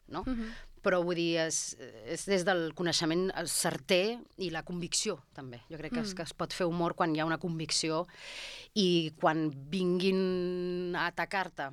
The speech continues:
Speaker 1: per aquell acudit o el que sigui, tu puguis defensar el teu punt.
Speaker 2: Total. De fet, hi ha una vinyeta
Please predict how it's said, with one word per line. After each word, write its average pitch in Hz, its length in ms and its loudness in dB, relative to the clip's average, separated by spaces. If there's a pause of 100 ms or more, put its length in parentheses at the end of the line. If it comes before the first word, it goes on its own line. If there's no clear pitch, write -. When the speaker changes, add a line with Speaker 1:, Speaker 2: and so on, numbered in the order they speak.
Speaker 1:
per 143 140 -8
aquell 165 380 -4
acudit 175 400 -4
o 175 40 -2
el 160 60 -6
que 170 100 -6
sigui, 185 320 -4 (160)
tu 180 140 -8
puguis 175 300 -4
defensar 151 340 -6
el 131 80 -6
teu 135 100 -10
punt. 135 280 -12 (160)
Speaker 2:
Total. 185 400 -2
De 196 120 -2
fet, 202 280 0
hi 214 120 2
ha 190 100 4
una 220 180 2
vinyeta 208 500 0